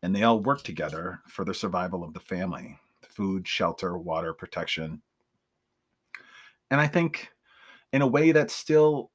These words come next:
ser-, it, it still serves its purpose, and family still serves that purpose, the idea of protection. You know, I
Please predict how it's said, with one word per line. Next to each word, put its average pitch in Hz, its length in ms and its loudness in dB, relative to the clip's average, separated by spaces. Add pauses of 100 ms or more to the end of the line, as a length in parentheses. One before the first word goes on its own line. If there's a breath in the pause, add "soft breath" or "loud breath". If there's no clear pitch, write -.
(140)
ser-, 139 340 0
it, 113 240 -4
it 127 200 -4
still - 320 -2
serves 143 280 2
its 127 140 -4
purpose, - 600 -4
and 101 120 -12
family 135 240 0
still 131 240 -4
serves 127 360 -4
that - 180 -4
purpose, - 640 -12
the 95 140 -8
idea 90 240 -6
of 82 120 -14
protection. - 640 -8 (800 soft breath)
You 90 120 -8
know, 85 200 -6
I 87 120 -8